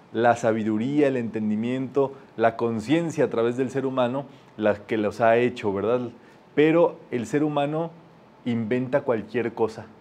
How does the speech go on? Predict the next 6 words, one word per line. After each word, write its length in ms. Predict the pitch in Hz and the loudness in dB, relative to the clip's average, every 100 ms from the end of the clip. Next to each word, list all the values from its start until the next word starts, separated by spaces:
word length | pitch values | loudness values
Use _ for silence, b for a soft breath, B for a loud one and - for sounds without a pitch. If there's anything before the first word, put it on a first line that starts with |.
| - - - - - B B B B | -20 -20 -20 -20 -20 B B B B
Y 80 | 117 | -8
se 140 | 127 | -6
inventó 580 | 147 143 143 135 180 - | -2 0 -2 2 2 4
algo 340 | 156 170 160 | 4 6 2
muy 200 | 156 175 | 2 0
tremendo, 680 | 170 160 160 208 214 180 147 | -2 -4 -2 -2 0 0 -2